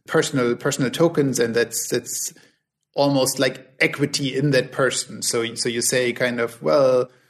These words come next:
how much will this person probably kind of produce or do in the future?" And kind of depending on,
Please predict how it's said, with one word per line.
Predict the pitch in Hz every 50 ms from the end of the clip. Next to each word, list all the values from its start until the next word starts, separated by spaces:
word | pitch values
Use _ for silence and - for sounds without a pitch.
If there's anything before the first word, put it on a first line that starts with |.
| _ _ _
how | - - 139 131
much | 123 123 123 - - 131
will | 131 131 127 120 117
this | 110 113 123 117 - - - - - _ _ _ _ _ _ _ _
person | - 135 127 - - - 123 120 -
probably | - - 156 151 143 131 123 123 123 120 117
kind | - - 120 113
of | 113 113 - _ _ _ _ -
produce | - - 123 120 - 123 123 131 135 123 - 127
or | 123
do | 120 123 - 131 123 123
in | 120 120
the | 120 120
future?" | - - 135 135 135 - 127 117 117 113
And | 113 113 113 110
kind | - 123 117
of | 110 -
depending | 123 120 - 135 131 123 123 117 113 113
on, | 117 117 117 117 123 -